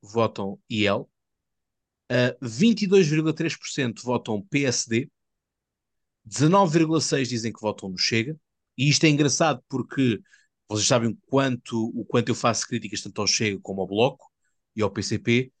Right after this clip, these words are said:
E é engraçado como, ahm, houve aqui um aumento também, eh, substancial, diria, mesmo até naquilo que são os ouvintes do podcast Conversa, de dizerem que votam, eh, no Chega. Ahm, depois temos, eh, o P S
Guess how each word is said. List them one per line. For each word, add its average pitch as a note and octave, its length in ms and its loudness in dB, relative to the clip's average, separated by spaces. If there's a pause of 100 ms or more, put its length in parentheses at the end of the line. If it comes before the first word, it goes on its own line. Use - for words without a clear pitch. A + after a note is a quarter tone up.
(220)
E A#2 140 -2
é A#2+ 40 4
engraçado A#2+ 580 0
como, C3 460 -2 (140)
ahm, A2 920 -6 (140)
houve A2+ 240 2
aqui A2+ 180 -4
um A2+ 140 2
aumento A2+ 480 2 (160)
também, G2+ 500 -4 (340)
eh, D#2 160 -14
substancial, G2+ 600 -2
diria, G2+ 400 0 (340)
mesmo G#2+ 280 0
até G#2+ 140 -2
naquilo G#2+ 220 -4
que - 80 -10
são A2+ 140 -4
os F#2+ 80 -4
ouvintes G2+ 320 -4
do G2 80 -8
podcast G2+ 340 -6
Conversa, G2+ 420 -6
de G2 200 -10
dizerem G2 280 -6
que G2+ 140 -16
votam, G2 460 -6 (440)
eh, F#2+ 480 -2
no G#2+ 140 -2
Chega. F2+ 400 -2 (460)
Ahm, C#3 420 0 (240)
depois D#3 480 0
temos, D3 680 0 (120)
eh, C3 360 -6
o D3+ 140 2
P C#3 280 0
S C3+ 280 0